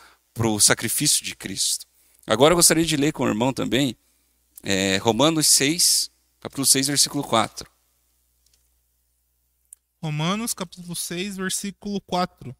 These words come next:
Speaker 1: Isso.
Speaker 2: "De sorte que fomos sepultados com ele pelo batismo na morte,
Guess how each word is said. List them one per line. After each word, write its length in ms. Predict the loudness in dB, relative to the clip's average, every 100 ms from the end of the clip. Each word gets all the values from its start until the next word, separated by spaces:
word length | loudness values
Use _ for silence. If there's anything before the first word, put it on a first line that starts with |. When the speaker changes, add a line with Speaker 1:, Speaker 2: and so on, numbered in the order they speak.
| -4
Speaker 1:
Isso. 480 | 0 0 0 -4 -8 -10
Speaker 2:
"De 120 | -2
sorte 540 | 0 2 2 0 -6
que 140 | -10 -10
fomos 340 | -6 -4 -2
sepultados 960 | -4 -4 -6 -4 0 0 -2 -6 -6 -6
com 260 | -4 -2
ele 240 | 2 2 0
pelo 360 | -2 -2 -2
batismo 800 | -4 -6 -4 -2 -2 -2 -2 -4 -8 _ _ _ -6
na 140 | -4
morte, 640 | -2 -2 -2 -4 -8 -8